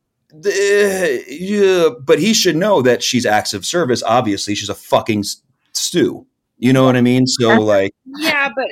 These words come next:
Speaker 3: yeah, I mean, there, it's twofold there. Like, you said no, so you didn't need help, but also you see someone, like, panicking and your job is to, like, pitch in and help. So, like, you probably
Speaker 1: Well,
Speaker 3: shouldn't
Speaker 1: let me ask you, Lauren, like, your things, we, let, to go back to your
Speaker 2: Dishwasher.
Speaker 1: favorite,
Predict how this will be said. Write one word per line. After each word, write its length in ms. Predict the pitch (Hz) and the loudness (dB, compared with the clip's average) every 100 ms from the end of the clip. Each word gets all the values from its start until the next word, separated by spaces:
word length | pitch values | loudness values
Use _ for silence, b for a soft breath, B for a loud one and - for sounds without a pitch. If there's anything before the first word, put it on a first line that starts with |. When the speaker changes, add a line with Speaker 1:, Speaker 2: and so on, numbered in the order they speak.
| 233 | -4
Speaker 3:
yeah, 260 | 226 165 175 | -2 -2 -2
I 100 | 202 | -4
mean, 200 | 220 220 | -4 -4
there, 140 | 220 | -4
it's 220 | - 202 | -4 -6
twofold 400 | - 170 160 143 | -6 -8 -8 -8
there. 160 | 135 135 | -6 -6
Like, 320 | 139 139 - - | -6 -10 -12 -12
you 160 | 165 | -10
said 320 | 160 190 170 | -6 -4 -4
no, 340 | 151 156 127 139 | -2 -2 -2 -4
so 140 | 151 | -8
you 100 | 147 | -10
didn't 200 | 151 123 | -10 -10
need 140 | 135 135 | -10 -10
help, 280 | 160 131 | -8 -8
but 100 | 165 | -6
also 240 | 160 156 160 | -6 -6 -10
you 180 | 156 165 | -12 -8
see 280 | - 170 | -6 -6
someone, 400 | 160 165 143 143 | -6 -8 -8 -10
like, 200 | 139 139 | -10 -12
panicking 640 | - 170 165 156 156 147 143 | -12 -8 -6 -6 -8 -12 -10
and 100 | 143 | -10
your 160 | 151 | -12
job 440 | 147 170 160 160 147 | -6 -4 -2 -2 -4
is 120 | 143 | -8
to, 100 | 175 | -8
like, 280 | 151 127 - | -8 -8 -8
pitch 260 | - 156 160 | -10 -8 -8
in 100 | 139 | -8
and 100 | 139 | -8
help. 320 | 175 139 - | -6 -6 -6
So, 160 | 156 135 | -6 -4
like, 260 | 135 - | -6 -8
you 80 | 143 | -14
probably 280 | - 139 139 | -8 -8 0
Speaker 1:
Well, 80 | 151 | 4
Speaker 3:
shouldn't 200 | 175 208 | 4 2
Speaker 1:
let 60 | 208 | 2
me 60 | |
ask 200 | 185 175 | 2 2
you, 140 | 214 202 | 2 2
Lauren, 420 | 117 113 123 131 | 4 4 2 0
like, 260 | 127 123 120 | 2 2 2
your 200 | 120 156 | 0 0
things, 400 | 147 165 151 131 | 0 0 0 -2
we, 120 | 127 | -2
let, 280 | 123 127 127 | 0 0 0
to 100 | 123 | -2
go 220 | 131 131 | 2 2
back 240 | 127 127 156 | 2 2 2
to 100 | 190 | 2
your 120 | 214 | 2
Speaker 2:
Dishwasher. 400 | - 214 214 208 | 4 4 4 4
Speaker 1:
favorite, 180 | 185 | 2